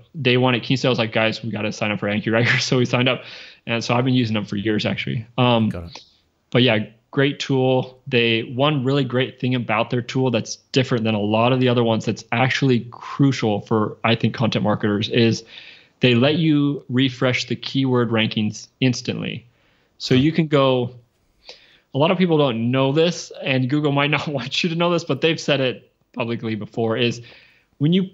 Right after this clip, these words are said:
Speaker 1: publish or update a big piece of content, you can go submit the U R L back in Google Search Console and have it crawl it again. Um, Google is actually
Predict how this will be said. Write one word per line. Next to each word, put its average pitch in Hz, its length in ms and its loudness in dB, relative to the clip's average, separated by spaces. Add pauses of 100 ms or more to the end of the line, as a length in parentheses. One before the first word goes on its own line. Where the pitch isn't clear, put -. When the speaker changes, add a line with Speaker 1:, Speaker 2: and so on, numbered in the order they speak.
(120)
Speaker 1:
publish 143 480 0
or 123 220 0
update 127 580 -2 (180)
a 127 60 -2
big 123 240 -2
piece 123 200 -4
of 120 80 -6
content, 123 520 -2 (500)
you 160 140 2
can 180 120 2
go 156 200 4
submit 131 420 0
the 123 80 -2
U 120 220 2
R 117 140 4
L 113 160 4
back 107 240 -2
in 120 80 0
Google 120 240 0
Search 120 260 -2
Console 123 460 0
and 113 200 0
have 120 160 0
it 107 120 -2
crawl 117 580 0 (320)
it 123 100 0
again. 113 400 -2 (880)
Um, 127 320 0 (240)
Google 185 340 2
is 131 160 -2
actually 123 500 -2